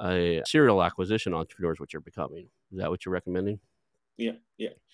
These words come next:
Speaker 2: It's not a serial ac-, entrepreneur, because then you're doing business by business.
Speaker 1: Mm-hmm.
Speaker 2: Becoming a portfolio entrepreneur, meaning you're involved in ten businesses,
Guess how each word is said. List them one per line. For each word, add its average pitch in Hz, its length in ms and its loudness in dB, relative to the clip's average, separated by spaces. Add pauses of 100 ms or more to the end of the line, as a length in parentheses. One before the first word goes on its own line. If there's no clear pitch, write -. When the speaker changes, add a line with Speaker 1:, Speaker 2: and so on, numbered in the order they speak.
(220)
Speaker 2:
It's 117 180 -8
not 143 220 0
a 117 100 4
serial 139 600 2
ac-, - 200 -10
entrepreneur, 131 480 -2
because 117 360 -2
then 120 160 -2
you're 110 120 2
doing 107 280 2
business 110 280 0
by 95 160 -2
business. 123 480 -2 (480)
Speaker 1:
Mm-hmm. 110 180 0
Speaker 2:
Becoming 120 320 0
a 104 60 -2
portfolio 120 760 0
entrepreneur, 95 680 -8 (200)
meaning 120 440 0
you're 120 200 4
involved 117 400 2
in 92 80 -10
ten 135 360 -2
businesses, 104 680 -2